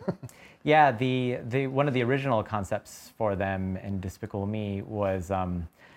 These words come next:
Speaker 2: you know, like, each unique character is something more humanoid, uh, like, more elaborate, like, you know, like, mu-, like, muscly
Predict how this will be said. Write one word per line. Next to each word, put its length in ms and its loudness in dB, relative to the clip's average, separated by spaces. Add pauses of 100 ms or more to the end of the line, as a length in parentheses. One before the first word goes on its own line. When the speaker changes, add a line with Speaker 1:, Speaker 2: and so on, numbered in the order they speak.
(280)
Speaker 2:
you 120 -4
know, 280 0
like, 280 0
each 300 -2
unique 500 -2
character 640 0
is 120 -4
something 440 -4
more 220 0
humanoid, 880 -2 (440)
uh, 580 0 (100)
like, 180 0
more 180 2
elaborate, 640 0
like, 320 -4
you 100 -4
know, 220 -2
like, 260 -6
mu-, 140 -2
like, 120 -8
muscly 580 -4